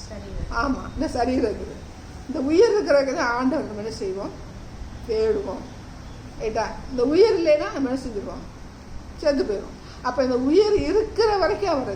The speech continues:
Speaker 2: தேடணும். அப்படி தேடணும்னா நம்மளோட உயிர் இருக்குங்க,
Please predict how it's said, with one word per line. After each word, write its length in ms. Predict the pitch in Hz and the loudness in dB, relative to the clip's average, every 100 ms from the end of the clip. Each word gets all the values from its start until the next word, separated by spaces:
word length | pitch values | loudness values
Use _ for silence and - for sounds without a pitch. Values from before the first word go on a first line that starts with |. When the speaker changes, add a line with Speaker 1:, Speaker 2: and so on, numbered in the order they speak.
| - | -2
Speaker 2:
தேடணும். 340 | 233 277 262 | 2 2 2
அப்படி 220 | 208 - - | -2 -6 -4
தேடணும்னா 580 | 247 247 208 170 208 262 311 - - - - | -2 0 -4 -8 -8 -8 -8 -14 -16 -12 -4
நம்மளோட 260 | 277 285 | 4 6
உயிர் 320 | 269 294 330 269 | 6 4 2 0
இருக்குங்க, 420 | 202 202 220 | -4 -6 -4